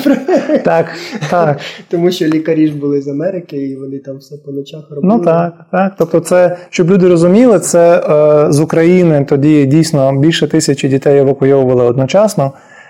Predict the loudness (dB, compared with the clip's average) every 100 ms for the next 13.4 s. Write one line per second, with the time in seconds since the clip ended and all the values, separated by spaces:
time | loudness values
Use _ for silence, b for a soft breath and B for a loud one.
0 | B _ 0 2 2 2 0 0 2 0
1 | -2 -4 0 0 2 2 2 2 0 -2
2 | 0 0 2 0 2 2 2 -2 b b
3 | b b _ 0 0 0 0 2 2 2
4 | 0 -8 _ _ -2 0 -2 -6 -12 -20
5 | -20 _ -4 -2 0 2 2 2 0 0
6 | 0 0 -2 -2 0 2 0 0 0 2
7 | 2 2 2 0 2 0 -2 B B B
8 | -2 0 2 2 2 4 4 2 2 2
9 | 2 2 2 0 -2 -2 0 4 2 0
10 | -2 0 2 2 2 0 0 0 0 b
11 | b b b _ 0 0 -2 -6 _ _
12 | -2 -2 0 2 0 2 0 2 0 -2
13 | 0 -2 -2 -4